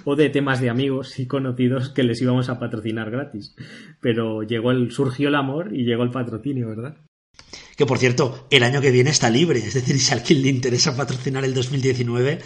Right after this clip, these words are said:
Speaker 2: nosotros estaremos ahí, ¿eh? Por supuesto, y, y nada. Así que,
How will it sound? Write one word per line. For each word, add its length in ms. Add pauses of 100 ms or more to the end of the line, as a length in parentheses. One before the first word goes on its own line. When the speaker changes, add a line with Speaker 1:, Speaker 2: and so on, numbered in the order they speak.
(360)
Speaker 2:
nosotros 420
estaremos 460
ahí, 460 (220)
¿eh? 260 (100)
Por 120
supuesto, 600
y, 480
y 140
nada. 240
Así 180
que, 280